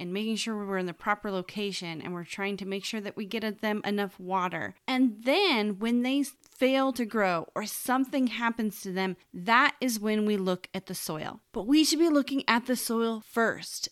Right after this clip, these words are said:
Every year, you need to be looking at your soil first because you're not gonna get a crop. You're not gonna get high yields in your garden. You're not going to grow those delicious nu-,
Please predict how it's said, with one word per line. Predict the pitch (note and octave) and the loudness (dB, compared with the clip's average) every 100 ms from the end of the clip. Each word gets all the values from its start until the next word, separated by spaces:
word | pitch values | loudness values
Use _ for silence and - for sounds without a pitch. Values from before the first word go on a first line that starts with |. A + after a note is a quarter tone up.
| _ | _
Every | C#4 D4+ C4 C#4+ D#4 | 4 4 4 -2 0
year, | C#4+ A#3 B3 C#4+ A3+ D3+ - _ | 0 2 2 4 4 0 -6 _
you | - B3+ | 4 8
need | B3+ C4 | 8 8
to | B3+ | 6
be | C4+ C4+ | 4 2
looking | A3+ B3 C4 B3 - | 2 -2 0 -2 -2
at | G#3+ - | -8 -6
your | G#3+ | -6
soil | F#3+ G#3+ G#3 F#3+ | -6 -4 -4 -6
first | - A#3 F3+ - | -4 -4 -4 -4
because | A3+ A3 | -8 -4
you're | A#3+ | -2
not | A3+ A3+ A#3+ C4 | 2 4 4 2
gonna | D4+ | -2
get | C4+ | 0
a | B3+ | -2
crop. | B3+ F#3+ E3+ F3+ - | -2 0 2 0 -6
You're | G#3 | -4
not | G#3 G#3+ B3 | 2 2 2
gonna | C#4+ | 2
get | C#4 C4+ | 2 0
high | A#3 A3+ | -2 0
yields | G#3 G#3+ G3+ G#3+ | 0 0 0 0
in | A3 | 0
your | A3+ | 0
garden. | F3+ E3+ F3 F3 - | 0 0 -2 -6 -6
You're | G3+ | -4
not | G#3 G#3+ B3 C4 - | 0 2 2 0 -2
going | - B3+ C4+ | 2 4 2
to | |
grow | A3 A#3 A#3+ B3+ | 0 0 2 2
those | A#3 G#3+ | 0 -2
delicious | G3 G3 A3 B3+ A#3+ | -4 -2 -2 -4 -2
nu-, | G#3+ | -4